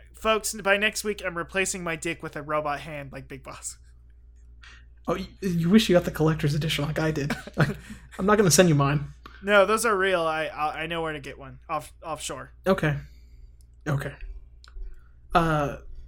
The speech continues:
Speaker 2: speaking of things that were real, something that was real bad. Sonic Boom episode twenty-nine, The Curse of the Cross-Eyed Moose.
Speaker 1: Oh boy, I don't even really wanna talk about this one.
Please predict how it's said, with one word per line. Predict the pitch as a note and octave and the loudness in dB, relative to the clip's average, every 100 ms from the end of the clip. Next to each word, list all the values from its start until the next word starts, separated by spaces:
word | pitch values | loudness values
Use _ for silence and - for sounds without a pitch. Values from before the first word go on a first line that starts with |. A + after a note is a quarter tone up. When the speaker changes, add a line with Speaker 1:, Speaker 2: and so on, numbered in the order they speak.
| - | -10
Speaker 2:
speaking | - C4 C4+ | 4 6 6
of | G3+ | 6
things | F#3+ E3 | 4 4
that | D3+ | 2
were | D#3 | 2
real, | D3+ D3+ D3+ D3 - - - - | 4 4 2 -2 -12 -20 -18 0
something | A3 G#3 F3+ | 4 6 6
that | |
was | D#3+ D3 | 6 6
real | D#3+ D3 | 6 6
bad. | D3 C#3 C#3 - - | 6 4 0 -4 -2
Sonic | F#3 F#3 F3 | 2 4 4
Boom | E3+ D#3+ | 2 2
episode | D3+ D#3 D3+ | 2 0 2
twenty-nine, | E3 D#3 D3 C#3+ C#3 C#3+ | 2 4 2 2 0 -2
The | D3 | -2
Curse | - D#3+ D#3 | 2 2 2
of | |
the | D3 | -4
Cross-Eyed | - D3 C#3 D3 C#3 | 0 2 4 0 2
Moose. | C#3+ C3+ - - - | 0 0 -2 -6 -12
Speaker 1:
Oh | F3+ F#3+ F3+ | -8 -4 -4
boy, | D#3+ F3+ F3+ E3+ E3 E3+ | -2 0 2 0 -2 -6
I | F#3+ | -4
don't | F#3+ F#3+ | -2 -2
even | F3+ E3+ | -4 -4
really | E3+ E3 | -4 -2
wanna | E3 D#3 D3+ | -4 -6 -8
talk | D#3+ D#3+ | -10 -10
about | D3+ C#3+ C3 | -10 -12 -12
this | F3+ - | -10 -10
one. | D3 C#3 | -10 -16